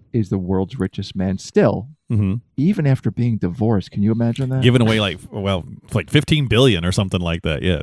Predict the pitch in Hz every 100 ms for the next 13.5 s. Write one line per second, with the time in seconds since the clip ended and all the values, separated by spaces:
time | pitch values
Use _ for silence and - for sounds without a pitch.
0 | - 104 82 78 147 190 180 175 156 147
1 | 120 120 - - - - - - 107 95
2 | - - 92 - - - _ - 139 147
3 | 151 175 190 151 135 131 107 113 120 110
4 | 104 101 110 104 98 95 95 95 92 -
5 | - 104 98 90 _ _ _ - 113 127
6 | 285 185 127 131 - _ _ _ _ -
7 | 135 - - 233 269 - 120 101 104 165
8 | 190 _ _ - 123 131 - 185 175 156
9 | 143 127 110 131 156 160 - 143 123 -
10 | 180 180 151 - - 185 - 156 165 -
11 | 165 - - - - - _ _ - -
12 | - - - 135 120 160 175 147 104 95
13 | 95 67 - 78